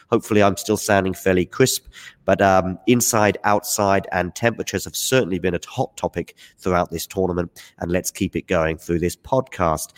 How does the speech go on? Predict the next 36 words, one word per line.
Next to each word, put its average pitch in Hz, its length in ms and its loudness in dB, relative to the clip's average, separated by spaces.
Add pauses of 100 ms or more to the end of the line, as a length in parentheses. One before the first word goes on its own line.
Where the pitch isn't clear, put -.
(220)
Almino, 123 480 6
nice 117 160 6
to - 100 -4
have 117 120 2
you 117 160 2
on 113 100 0
board. 117 360 4
Happy 127 260 0
for 120 120 -6
Barty 113 320 4
winning 107 200 0
the 107 100 2
Australian 104 400 0
Open. 98 320 -2 (260)
Now 98 220 4
the 95 80 -4
pressure 98 320 0
is 90 120 -4
off 110 260 2
her. 107 180 0 (260)
Undoubtedly, 101 1200 0
yes, 95 540 -4
and 90 120 -4
also 98 220 -4
saying 85 300 -6
hi. 98 360 2
Thanks 90 280 -10
very 87 160 -2
much. 98 320 -2 (320)
Kathy 120 400 0
saying, 101 340 2
"Long 101 300 2
time 98 260 0
no 95 160 2
see." 127 540 2 (400)
<laughs> 165 100 4